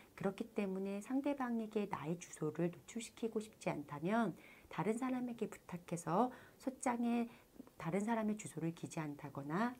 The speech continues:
아니면 이전에 살고 있던 집의 주소를 기재한 뒤에 송달 영수인 신고라고 하여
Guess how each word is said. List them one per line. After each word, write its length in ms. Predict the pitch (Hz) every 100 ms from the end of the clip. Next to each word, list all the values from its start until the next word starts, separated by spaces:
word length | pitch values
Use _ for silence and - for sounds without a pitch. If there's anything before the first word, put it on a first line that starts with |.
| -
아니면 480 | 165 160 185 202 208 - - -
이전에 380 | 170 233 254
살고 320 | 262 262 254 226
있던 380 | - 180 185
집의 300 | 180 - 160
주소를 420 | - 147 165 165 170
기재한 500 | - - 165 190 185
뒤에 540 | - 143 165 202 - - -
송달 440 | - 294 294 294 240
영수인 500 | 139 143 - 160 156
신고라고 640 | - 254 254 247 185 -
하여 500 | 156 160 143 190 247